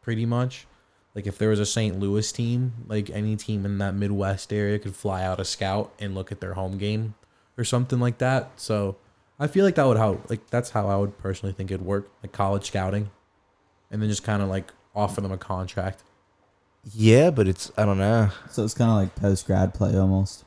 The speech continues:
Speaker 1: I mean, like, how did the X F L kinda work? Like, wasn't it just kinda like a contract, like, a contract was given to the player, like, whenever they wanted it, like, wanted him, or, like, did they have
Speaker 2: Well,
Speaker 1: to
Speaker 2: no,
Speaker 1: wait
Speaker 2: there was
Speaker 1: for
Speaker 2: a
Speaker 1: a
Speaker 2: period
Speaker 1: period?
Speaker 2: that, there was a period where they had to wait until they could sign those players, and they can just go out and sign them.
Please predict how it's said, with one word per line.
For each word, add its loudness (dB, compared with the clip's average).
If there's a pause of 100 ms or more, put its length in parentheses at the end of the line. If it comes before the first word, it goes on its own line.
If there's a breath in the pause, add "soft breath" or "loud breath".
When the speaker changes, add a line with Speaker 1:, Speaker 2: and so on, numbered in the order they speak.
(200)
Speaker 1:
I 0
mean, 4
like, 2
how 2
did 2
the 2
X 0
F -2
L 2
kinda -2
work? -6
Like, -2
wasn't 2
it 0
just -4
kinda 0
like -2
a -12
contract, -4
like, -6
a -4
contract -2
was -4
given -2
to -2
the -2
player, -2 (100)
like, -4
whenever -2
they 2
wanted 0
it, -2 (300)
like, -4
wanted 0
him, 0
or, -2
like, -2
did -6
they 2
have 4
Speaker 2:
Well, 6
Speaker 1:
to 6
Speaker 2:
no, 8
Speaker 1:
wait 10
Speaker 2:
there 12
was 6
Speaker 1:
for 8
Speaker 2:
a 2
Speaker 1:
a -2
Speaker 2:
period 10
Speaker 1:
period? 6
Speaker 2:
that, -6
there 10
was 6
a 2
period 6
where 4
they 8
had 6
to 4
wait 6
until 0
they 4
could 2
sign 4
those 4
players, 6
and 2
they 2
can -2
just -2
go 2
out -2
and -8
sign -4
them. -6